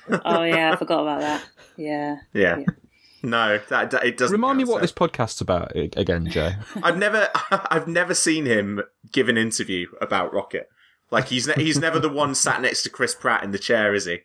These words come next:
Speaker 2: No. Oh, wait a minute. How old is Bradley Cooper? He's, like, forty-three, something like that.
Speaker 3: Yeah.
Speaker 1: He is a, he is forty-three. That's
Speaker 2: Yeah, I
Speaker 1: impressive
Speaker 2: mean,
Speaker 1: precision.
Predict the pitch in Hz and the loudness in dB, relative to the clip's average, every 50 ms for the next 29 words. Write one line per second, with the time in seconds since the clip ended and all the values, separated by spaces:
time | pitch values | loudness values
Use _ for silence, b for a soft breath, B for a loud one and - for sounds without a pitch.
0 | B B B B B B B B B - 175 165 165 165 165 165 160 _ _ B | B B B B B B B B B -12 -10 -8 -8 -8 -8 -10 -12 _ _ B
1 | B B B 320 320 370 403 370 294 240 196 196 226 277 403 427 403 - 294 202 | B B B 0 0 2 2 2 2 2 2 0 0 0 0 2 0 -2 -2 -4
2 | 185 - 180 160 160 151 - 165 151 165 202 - 262 240 - - 254 247 247 - | -4 0 0 2 2 0 -2 -2 -2 -2 -2 -2 -2 -4 -2 -2 -4 -4 -2 -2
3 | 254 - 233 226 226 254 294 339 339 _ _ _ - - 254 240 - 247 240 - | -4 -2 0 -2 0 0 0 -2 -2 _ _ _ -8 -6 -6 -4 -2 -2 -2 0
4 | 247 - 202 98 95 - - _ _ _ _ _ _ _ _ _ _ _ _ _ | 2 2 2 2 2 0 -4 _ _ _ _ _ _ _ _ _ _ _ _ _
5 | _ _ _ - 123 120 123 113 123 117 92 - 131 120 120 104 110 127 - - | _ _ _ 0 2 2 4 4 2 0 0 2 2 4 4 4 4 2 2 2
6 | 107 90 - - 85 - 87 82 82 80 85 95 90 - - - 330 320 - - | 0 0 2 -2 -6 -2 0 0 0 0 -2 -4 -6 -6 -2 0 0 0 2 2
7 | 113 233 247 247 247 240 226 98 87 - - - - - 101 - 104 101 90 92 | 2 2 2 2 2 2 2 0 0 0 -6 -10 -4 -4 0 2 2 2 4 4
8 | 90 85 | 2 0